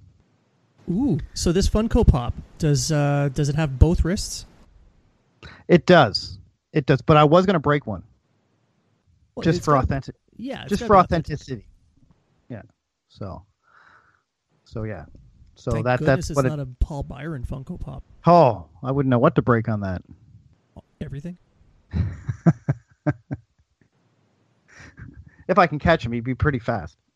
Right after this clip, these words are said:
Speaker 1: Me, me.
Speaker 2: <laughs> So anyway, yeah. So if everyone out there just, uh, subscribes to the shows,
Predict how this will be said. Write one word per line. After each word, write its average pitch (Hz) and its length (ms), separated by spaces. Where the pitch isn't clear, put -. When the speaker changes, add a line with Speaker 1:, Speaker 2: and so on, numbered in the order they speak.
Speaker 1:
Me, 220 120
me. 220 140
Speaker 2:
<laughs> - 60
So 165 120
anyway, 156 300
yeah. 135 180
So 143 380
if 139 180
everyone 147 400
out 139 160
there 143 220
just, 127 280
uh, 131 80
subscribes 135 580
to - 60
the 117 60
shows, 123 580